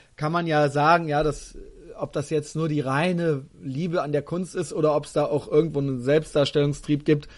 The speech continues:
ne, wenn's, sagen wir's mal so, ich sag immer, wenn's, ähm, sympathisch rüberkommt, ist es Kunst,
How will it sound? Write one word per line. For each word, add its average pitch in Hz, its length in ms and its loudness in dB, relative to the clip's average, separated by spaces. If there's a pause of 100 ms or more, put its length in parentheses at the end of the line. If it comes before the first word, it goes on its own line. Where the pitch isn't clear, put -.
(300)
ne, 170 240 4
wenn's, 160 300 2 (260)
sagen 220 220 8
wir's 233 160 4
mal 170 120 2
so, 147 220 4
ich 165 140 -2
sag 196 180 6
immer, 175 280 2 (280)
wenn's, 170 360 0
ähm, 151 540 2
sympathisch 185 640 6
rüberkommt, 180 480 4
ist 135 120 -4
es - 160 -10
Kunst, 220 500 2